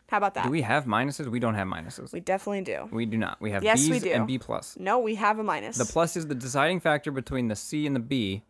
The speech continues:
Speaker 2: so it would be a
Speaker 1: We
Speaker 2: C plus.
Speaker 1: don't, dude. I, okay. I don't.
Speaker 2: We
Speaker 1: I
Speaker 2: don't have
Speaker 1: feel
Speaker 2: a
Speaker 1: like,
Speaker 2: minus
Speaker 1: go
Speaker 2: system.
Speaker 1: back and I'm pretty sure we do, but I'll concede with you now and say C plus then. Or
Speaker 2: All
Speaker 1: B.
Speaker 2: ranks can
Speaker 1: Fine,
Speaker 2: get
Speaker 1: fine, fine, fine.
Speaker 2: A plus.
Speaker 1: B, B.
Speaker 2: I think it's a B because,
Speaker 1: Fine.
Speaker 2: because
Speaker 1: Okay.
Speaker 2: we have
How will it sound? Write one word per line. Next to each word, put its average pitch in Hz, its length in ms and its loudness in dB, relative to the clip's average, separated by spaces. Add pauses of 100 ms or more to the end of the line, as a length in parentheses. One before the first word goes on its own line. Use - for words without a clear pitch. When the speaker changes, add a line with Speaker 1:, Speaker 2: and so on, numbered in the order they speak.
(220)
Speaker 2:
so 107 180 0
it 101 80 2
would 98 140 -4
be 117 100 0
a 104 100 2
Speaker 1:
We 254 100 4
Speaker 2:
C - 40 2
plus. 277 300 4
Speaker 1:
don't, - 100 -20
dude. 370 180 6 (120)
I, 220 180 2 (340)
okay. 214 360 -4
I 240 120 6
don't. 311 200 4
Speaker 2:
We - 80 4
Speaker 1:
I - 80 8
Speaker 2:
don't 208 120 6
have 202 120 8
Speaker 1:
feel 196 80 4
Speaker 2:
a 170 100 8
Speaker 1:
like, - 40 8
Speaker 2:
minus 170 260 4 (100)
Speaker 1:
go - 40 -8
Speaker 2:
system. 240 120 4
Speaker 1:
back 294 240 4
and 285 220 -2
I'm 233 260 0
pretty 262 200 0
sure 381 120 2
we 427 80 6
do, 196 400 4
but 277 260 4
I'll 208 220 6
concede 240 460 -2
with 262 120 -4
you 269 60 -2
now 202 280 4
and 202 140 -2
say 190 460 2
C - 240 -4
plus - 300 -4
then. 190 240 -10 (720)
Or - 200 6
Speaker 2:
All 165 120 8
Speaker 1:
B. 185 80 6
Speaker 2:
ranks 165 280 4
can - 140 2
Speaker 1:
Fine, 277 120 8
Speaker 2:
get 143 140 6
Speaker 1:
fine, 262 180 4
fine, - 80 6
fine. 220 120 6
Speaker 2:
A - 20 -10
plus. 185 280 0
Speaker 1:
B, 202 360 -4
B. 190 280 -8 (100)
Speaker 2:
I 156 80 4
think 226 160 4
it's 196 100 2
a 185 40 2
B 120 260 0
because, 139 380 2
Speaker 1:
Fine. - 140 -10 (760)
Speaker 2:
because 190 240 2
Speaker 1:
Okay. 190 80 6
Speaker 2:
we 190 80 6
have 156 340 4